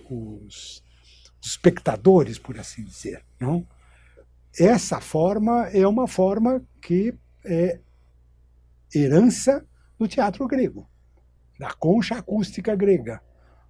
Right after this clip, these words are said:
não? Isso, isso não é uma invenção minha, mas isso aí é, foi,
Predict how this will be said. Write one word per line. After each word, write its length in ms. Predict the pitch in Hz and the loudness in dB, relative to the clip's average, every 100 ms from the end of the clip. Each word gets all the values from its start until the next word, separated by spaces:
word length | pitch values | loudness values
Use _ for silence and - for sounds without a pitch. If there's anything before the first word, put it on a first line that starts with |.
| _ | _
não? 380 | 120 147 180 123 104 _ _ _ _ _ _ - _ _ _ _ _ _ | -4 -2 -2 -4 -12 _ _ _ _ _ _ -20 _ _ _ _ _ _
Isso, 180 | - 151 - | -10 -8 -8
isso 180 | - 147 | -8 -2
não 80 | 139 | 0
é 40 | |
uma 240 | 156 117 | 0 -2
invenção 600 | 131 135 143 127 - 170 | -4 -2 0 -2 0 0
minha, 320 | 135 170 226 165 | 0 0 0 0
mas 220 | 143 139 | -4 -6
isso 220 | 156 139 | -10 -6
aí 240 | 139 208 - - 156 147 - - - | -4 -4 -8 -12 -14 -14 -20 -16 -10
é, 300 | 135 123 - | -6 -6 -6
foi, 280 | - 143 | -8 -8